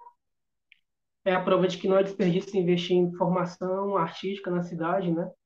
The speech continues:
no estado, enfim. É... Eu vim hoje aqui trazer pra vocês um trabalho que eu tenho realizado aqui no meu bairro, onde eu moro, que é na Serrinha, que fica aqui em frente da uef, né?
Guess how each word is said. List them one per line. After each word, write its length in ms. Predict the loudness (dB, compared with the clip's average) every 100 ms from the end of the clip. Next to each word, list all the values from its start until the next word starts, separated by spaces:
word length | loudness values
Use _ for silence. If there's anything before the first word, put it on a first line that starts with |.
| _
no 140 | -4 -4
estado, 460 | -6 -6 -2 0
enfim. 420 | -2 0 0 0 -6 _ _ _ _ _ _ _ _
É... 640 | 0 2 4 4 4 4 0 -12 -20 -20 -20 _ _ _ _ _ _ _ 2
Eu 160 | 2
vim 160 | 6 6
hoje 220 | 6 4
aqui 120 | 0
trazer 300 | 0 0 2
pra 100 | 2
vocês 440 | 0 0 0 0 0
um 80 |
trabalho 360 | 0 0 2 0
que 80 | -2
eu 80 | -2
tenho 120 | -2
realizado 460 | 2 2 4 2
aqui 300 | 0 0 0
no 180 | 2 2
meu 160 | 2 0
bairro, 360 | 0 -2 -2 -2
onde 100 | 2
eu 100 | 2
moro, 360 | 2 0 -2
que 120 | -2
é 20 | -4
na 100 | -4
Serrinha, 540 | -4 -4 -4 -6 -6 -10 _ _ _ _
que 140 | -16
fica 240 | -16 -6 -6
aqui 180 | -6 -14 _ _ _ _ _ _ _ -20
em 40 |
frente 300 | -8 -4 -4
da 140 | 0 0
uef, 360 | 2 0 -2
né? 200 | -4 -4